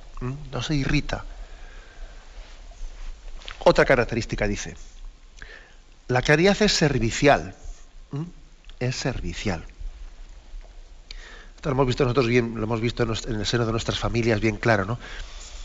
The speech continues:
Hemos visto cómo cómo, pues, el amor de nuestras madres ha sido servicial, ¿eh? Un amor práctico,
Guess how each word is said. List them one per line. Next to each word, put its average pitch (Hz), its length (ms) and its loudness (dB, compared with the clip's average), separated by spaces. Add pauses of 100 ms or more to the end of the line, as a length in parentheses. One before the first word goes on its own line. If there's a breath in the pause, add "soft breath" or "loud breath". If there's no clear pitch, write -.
(460 loud breath)
Hemos 120 160 2
visto 120 240 2
cómo 120 560 4 (1300)
cómo, 117 320 4
pues, 113 160 -2
el 101 80 0
amor 117 220 2
de 117 80 4
nuestras 113 320 2
madres 120 280 6
ha 107 60 2
sido 113 320 2 (760 loud breath)
servicial, 110 920 4 (320)
¿eh? 117 100 -8 (880 loud breath)
Un 160 140 6
amor 185 240 6
práctico, - 760 0